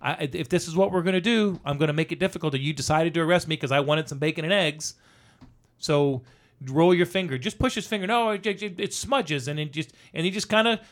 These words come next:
really calmly just kinda reaches down and grabs a paper towel 'cause he's gonna wipe his finger off. And Teasle gets pissed off and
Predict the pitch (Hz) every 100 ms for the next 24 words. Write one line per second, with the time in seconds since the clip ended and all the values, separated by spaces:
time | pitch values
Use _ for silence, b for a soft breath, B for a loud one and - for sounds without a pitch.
0 | b 151 208 240 - 214 220 220 208 202
1 | 202 185 190 190 180 185 190 190 160 170
2 | 185 185 180 190 202 180 175 175 185 180
3 | 165 175 185 165 175 190 185 226 180 165
4 | 165 165 185 185 180 - 180 185 185 -
5 | 180 180 - 170 185 185 175 156